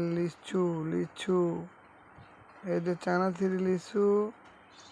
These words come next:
তরি তরকারি হাটে সবাই কেনাকাটা করতেছে,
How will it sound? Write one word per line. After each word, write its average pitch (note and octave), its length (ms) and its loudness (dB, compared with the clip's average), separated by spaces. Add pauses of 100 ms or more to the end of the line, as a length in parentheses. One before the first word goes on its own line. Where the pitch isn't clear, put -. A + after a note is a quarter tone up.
(3750)
তরি F#3 240 0
তরকারি F#3+ 320 2
হাটে F#3 180 2 (180)
সবাই F3+ 340 2 (160)
কেনাকাটা F3+ 420 -2
করতেছে, F3+ 360 -6